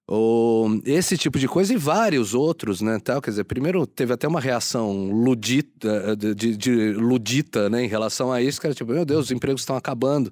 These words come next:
tal. E tão mesmo, né, em grande, em grande, não é só ludismo ali, tal, te-, a gente tá, igual você falou ali, tá, a gente tá no meio de uma revolução, <laughs> de uma outra revolução econômica, e que ela, é, vai deixar, é, vai deixar e já está deixando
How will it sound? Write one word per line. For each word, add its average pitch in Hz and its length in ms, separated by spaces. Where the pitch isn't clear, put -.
tal. 123 220
E 220 180
tão 320 220
mesmo, 131 500
né, 123 160
em 120 80
grande, 107 340
em 98 120
grande, 110 220
não 123 100
é 160 40
só 151 200
ludismo 127 440
ali, 117 160
tal, 143 200
te-, 131 120
a 104 180
gente 120 260
tá, 139 220
igual 107 220
você 92 120
falou 110 360
ali, 101 180
tá, 107 120
a - 20
gente 98 160
tá 123 140
no 131 80
meio 117 160
de 110 60
uma 113 120
revolução, 104 680
<laughs> 117 320
de 110 80
uma 113 100
outra 113 220
revolução 113 440
econômica, 120 640
e 107 120
que - 140
ela, 117 360
é, 101 320
vai 117 240
deixar, 127 420
é, 113 80
vai 127 200
deixar 160 340
e - 20
já 135 140
está 147 320
deixando 117 600